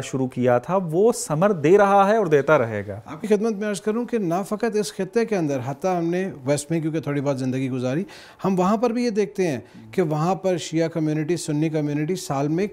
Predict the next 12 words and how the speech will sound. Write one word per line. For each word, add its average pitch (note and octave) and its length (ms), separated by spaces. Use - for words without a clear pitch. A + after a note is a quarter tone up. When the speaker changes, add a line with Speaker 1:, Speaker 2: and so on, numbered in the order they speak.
Speaker 2:
کچھ - 400
مواقع C3+ 480
ہی C3 160
صحیح C3+ 340
آپس C#3 360
میں F3 80
مل C#3 220
کے A3+ 360
دین D#3 480
اور A3+ 100
مذہب E3+ 480
کی A#3+ 380